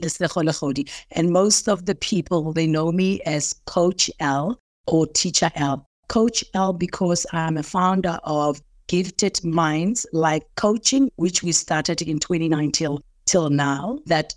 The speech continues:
where I'm working with mostly families, women, and the youth, and the young children that I help them to cope with life issues, most youth, to find themselves, because we have a lot of youth,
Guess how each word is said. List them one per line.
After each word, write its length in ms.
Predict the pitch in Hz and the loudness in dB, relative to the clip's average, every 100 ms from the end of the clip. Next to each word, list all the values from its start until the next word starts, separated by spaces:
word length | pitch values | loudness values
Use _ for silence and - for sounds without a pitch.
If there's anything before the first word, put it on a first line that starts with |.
| _ | _
where 300 | - 175 185 | -2 2 2
I'm 180 | 185 170 | 2 2
working 540 | 156 151 151 170 165 147 | 2 0 0 0 2 2
with 260 | 147 - | 0 -2
mostly 480 | 156 160 180 - 185 | 0 2 0 -2 -4
families, 880 | 170 - 175 175 185 214 247 269 - | -4 0 0 0 0 0 0 0 -2
women, 460 | 143 175 175 202 247 | 0 2 2 0 -2
and 240 | - 151 147 | 0 0 0
the 80 | |
youth, 440 | 147 208 185 185 - _ - - | -2 0 2 0 -4 _ -16 -4
and 220 | 180 214 | 2 2
the 100 | 214 | 2
young 300 | 196 165 165 | 2 2 0
children 840 | 147 - 180 165 160 _ - 180 160 | 0 2 4 2 0 _ -2 -2 0
that 240 | 156 151 - | -2 -4 -6
I 160 | 160 151 | -2 -2
help 480 | 151 - 156 156 | -2 -2 -2 -2
them 380 | - 156 147 143 | -4 -2 0 0
to 180 | 143 - | -2 -6
cope 320 | - 170 - - _ - | -2 -4 -4 -14 _ -2
with 320 | 170 160 - | 0 0 -2
life 400 | 160 165 175 - - | -2 2 2 -2 -2
issues, 760 | 180 - - 185 180 175 - - | 0 0 2 0 0 0 -2 -4
most 400 | 151 160 156 - | 0 2 2 0
youth, 340 | 156 196 196 - _ - | 0 0 -2 -16 _ -4
to 120 | - | -2
find 460 | 170 202 180 190 175 - | 0 2 2 2 0 0
themselves, 680 | 170 165 - 175 202 - | 0 2 2 0 0 -2
because 520 | - 180 - 160 - 170 | -2 -4 -2 -2 -2 -2
we 300 | 160 160 165 | -2 0 0
have 320 | 151 151 151 - | 0 -2 -4 -2
a 220 | 170 170 170 | 0 0 2
lot 180 | 170 185 | 2 2
of 160 | 180 | 0
youth, 460 | 156 170 165 165 | -4 -2 0 -2